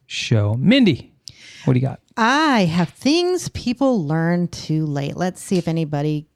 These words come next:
Speaker 2: can, uh, relate.
Speaker 1: Mm-hmm.
Speaker 2: So the first one up is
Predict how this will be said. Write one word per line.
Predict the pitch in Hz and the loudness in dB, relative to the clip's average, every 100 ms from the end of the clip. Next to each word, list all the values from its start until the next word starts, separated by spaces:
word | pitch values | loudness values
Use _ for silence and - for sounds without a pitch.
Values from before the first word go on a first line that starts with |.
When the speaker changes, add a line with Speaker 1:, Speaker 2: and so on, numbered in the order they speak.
| _ | _
Speaker 2:
can, | - - 139 139 | -16 -8 -8 -8
uh, | 143 - - | -10 -10 -10
relate. | 143 147 156 160 - - - | -10 -8 -10 -12 -16 -20 -12
Speaker 1:
Mm-hmm. | 147 120 | -6 0
Speaker 2:
So | 131 247 | 2 2
the | 262 | 2
first | 320 349 | 0 0
one | 392 277 | -2 -2
up | 214 | 0
is | 165 170 | 0 -2